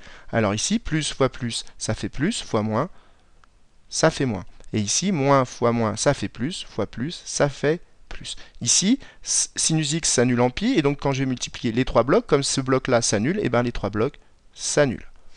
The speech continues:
Donc qu'est-ce qu'on a démontré ? On a démontré que sur l'intervalle zéro pi, la dérivée est négative, et donc la fonction f est donc décroissante,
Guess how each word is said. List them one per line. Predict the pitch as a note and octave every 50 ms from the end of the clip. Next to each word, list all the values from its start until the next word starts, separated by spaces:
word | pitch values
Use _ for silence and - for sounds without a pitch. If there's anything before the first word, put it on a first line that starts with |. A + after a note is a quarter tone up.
| - - - - - - - - - - - _ - - - - - -
Donc | C3 B2+
qu'est-ce | - C#3+ B2+ -
qu'on | C3+ C3
a | B2+
démontré ? | A#2 B2 A#2+ B2 B2 - G#3+
On | B3
a | A3
démontré | E3 C#3+ C#3 C#3+ - D3
que | C#3 -
sur | - C3
l'intervalle | B2+ B2 - B2 B2 B2 A#2 A#2+
zéro | A2+ A2+ C3 C#3 C3+ C#3
pi, | B2+ - - C3+ C#3 -
la | - A#2 A#2 A2+
dérivée | A#2 B2 A#2 A#2+ A#2+ A#2 B2 A#2+ G#2+ G#2+ A2
est | G#2
négative, | A2+ C3 C#3 C3 C3+ B2 - - C#3+ C3+ A2+ -
et | A#2
donc | A#2+ A#2+ A#2
la | B2 A2+
fonction | - - A#2 A#2 - - A#2 -
f | - A#2+ A#2 - - -
est | G#2 G2 G2 -
donc | - A2 G#2 G2+ - - - _ - - - - - _ _ _ - - - - - _ _ - -
décroissante, | A2+ G#2+ B2+ B2+ - - A#2 A#2+ - - E3+ A3+ C4+ -